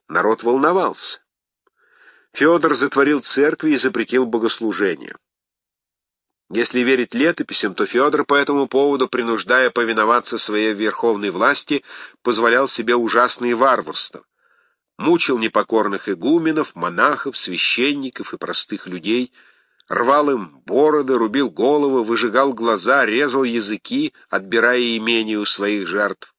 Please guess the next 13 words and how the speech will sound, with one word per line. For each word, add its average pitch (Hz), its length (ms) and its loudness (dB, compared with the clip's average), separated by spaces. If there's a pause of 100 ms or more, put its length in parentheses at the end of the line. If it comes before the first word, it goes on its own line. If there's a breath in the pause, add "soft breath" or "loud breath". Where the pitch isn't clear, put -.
(1200 loud breath)
Хотя 214 380 2
летописец 160 800 0
говорит, 131 420 2
что - 320 0
он 156 160 0
поступал 139 540 -2
таким 123 360 -2
образом, 127 600 0
не 98 160 -4
слушая 120 560 0
Андрея, 123 520 0
посылавшего 117 760 -2
его 101 360 0